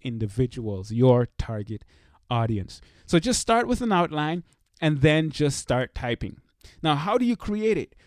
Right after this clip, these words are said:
Well, you can use Microsoft Word. If you're on a P C, definitely I recommend one hundred percent Microsoft Word. If you're on a Mac, you could also use Microsoft Word, or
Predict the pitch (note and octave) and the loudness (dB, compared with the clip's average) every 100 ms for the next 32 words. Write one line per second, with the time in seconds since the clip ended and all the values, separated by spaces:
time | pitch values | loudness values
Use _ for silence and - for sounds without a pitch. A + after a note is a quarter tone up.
0 | - F3+ G#3 A#3 - G#3+ C4 G#3 G#3 G#3 | -2 0 0 -2 -2 -2 0 2 4 4
1 | A3+ - D3+ C#3 F3+ - F#3+ G3+ A3 A#3 | 2 -2 0 0 0 -2 0 -2 0 4
2 | A#3+ D3+ - C3 B2+ E3 D#3+ D#3 G3+ F#3+ | 6 6 2 -2 2 2 2 0 -4 -4
3 | G#3+ G3+ - A3+ D#3+ E3+ F#3 - F#3+ F#3+ | -4 -4 -2 -2 0 0 0 -4 -8 -6
4 | F#3+ D3 C#3 C#3 - C#3+ C#3+ C#3+ C3+ C#3+ | -4 0 0 0 0 0 0 0 2 4
5 | D#3 F3 E3+ E3+ E3 C#3+ B2+ C3+ D3+ C#3 | 4 2 -2 -2 -2 -2 -2 -2 -2 -2
6 | B2+ A#2 - B2+ C#3+ B2 A#2 - - - | -2 -2 -2 4 6 4 0 -8 -16 -6
7 | F3 G#3 - A#3+ A3+ F#3+ G#3+ G#3+ G#3+ A3 | -2 -2 0 0 2 2 0 0 0 0
8 | - F#3 B3 A#3+ F#3+ E3 D#3 D3+ D3 - | 2 2 2 0 0 0 0 -2 -4 -2
9 | B2+ B2 B2+ B2+ C#3 - - C4+ B3 E3+ | -2 -2 0 2 2 0 0 4 6 4
10 | F3+ | 2